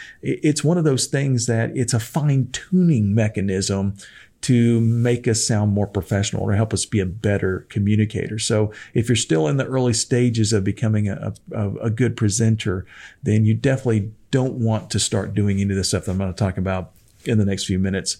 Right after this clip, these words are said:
right away. All right. So the first thing that if you are a fairly good speaker already, if you've been doing this for a while, you just wanna fine tune and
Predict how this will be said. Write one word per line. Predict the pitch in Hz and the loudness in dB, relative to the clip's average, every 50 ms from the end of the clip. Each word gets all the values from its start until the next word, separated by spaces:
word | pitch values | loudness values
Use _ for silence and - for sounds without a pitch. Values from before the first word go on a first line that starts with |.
| _ - | _ -6
right | 107 104 104 92 92 90 | -2 0 0 0 0 -2
away. | 82 87 90 73 67 67 - - - - - - | -2 -2 -2 -4 -4 -8 -12 -18 -20 -20 -10 -2
All | - 139 | 0 0
right. | 127 92 - | 0 0 0
So | - 135 | 0 0
the | 123 120 | 0 0
first | - 185 202 214 - | 2 2 2 2 2
thing | - 160 98 76 76 | 0 -2 -2 -2 -6
that | 104 98 - | -8 -6 -2
if | 131 143 151 151 | 0 -2 0 0
you | 160 151 156 | 0 0 0
are | 147 160 165 170 170 - | 2 0 0 0 0 0
a | - 117 | -2 -4
fairly | - - - 185 190 196 190 | -4 -2 -2 0 2 2 2
good | 180 190 180 | 2 0 -4
speaker | - - 190 185 175 - 175 175 | -2 -2 -2 -2 -2 -2 0 0
already, | 170 175 180 175 170 180 175 | 2 2 2 2 2 2 0
if | 151 - - | 0 0 2
you've | 135 135 | 0 2
been | 139 143 135 | 2 0 2
doing | 135 147 156 151 | 2 2 2 2
this | 151 156 156 | 2 0 0
for | - - 143 | 0 0 0
a | 139 | 2
while, | 135 135 135 135 139 | 2 0 0 2 2
you | 117 110 107 | 2 2 2
just | 107 131 131 - - | 2 0 0 0 0
wanna | 131 127 120 110 | 0 2 0 0
fine | 110 - 135 131 131 127 120 113 | -2 -2 -2 0 0 0 0 0
tune | - - 147 135 135 135 139 139 135 | 0 2 2 4 4 4 4 2 0
and | - 156 165 160 156 156 160 156 156 | 0 -2 0 0 2 2 2 0 0